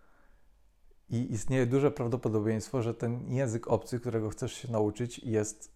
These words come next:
łatwiejszy od tego, który już znasz, czyli od języka polskiego.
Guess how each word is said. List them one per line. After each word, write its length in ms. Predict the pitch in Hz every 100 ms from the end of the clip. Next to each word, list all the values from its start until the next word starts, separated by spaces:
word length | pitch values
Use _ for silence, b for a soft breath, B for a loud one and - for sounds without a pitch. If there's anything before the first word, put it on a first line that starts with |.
| - -
łatwiejszy 720 | 117 - 214 208 170 - -
od 420 | 120 120 - -
tego, 420 | 113 107 117 135 - - - -
który 220 | 113 107
już 200 | 113 117
znasz, 360 | 175 185 120 -
czyli 400 | 113 107 117 -
od 260 | 110 -
języka 500 | 120 110 107 113 117
polskiego. 720 | 135 - 160 160 175 117 101